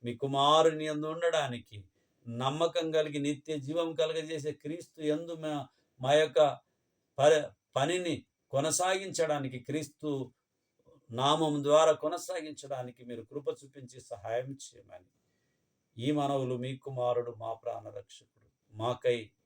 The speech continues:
మరణం పొంది, సమాధి చేయబడి, తిరిగి లేచిన నజరేయుడైన యేసుక్రీస్తు అతి పరిశుద్ధమైన నామంలో బ్రతిమాలి అడిగి వేడుకొని ప్రార్థించుచున్నాము తండ్రి. ఆమేన్.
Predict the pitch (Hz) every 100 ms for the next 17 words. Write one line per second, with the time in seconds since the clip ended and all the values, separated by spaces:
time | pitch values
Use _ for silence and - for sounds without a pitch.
0 | _ _ _ _ 101 110 123 131 127 123
1 | 123 131 - _ - - 104 113 127 127
2 | 131 135 127 123 127 123 107 101 101 -
3 | - - - _ _ _ _ _ 107 113
4 | 123 139 139 131 123 120 123 135 147 131
5 | 127 117 123 113 120 135 131 147 131 139
6 | 139 139 123 110 104 104 101 98 - _
7 | _ _ - 120 127 151 147 143 135 127
8 | 127 127 120 123 117 110 104 104 117 120
9 | 104 107 113 107 107 107 110 - 95 92
10 | 92 92 _ _ _ _ 82 85 85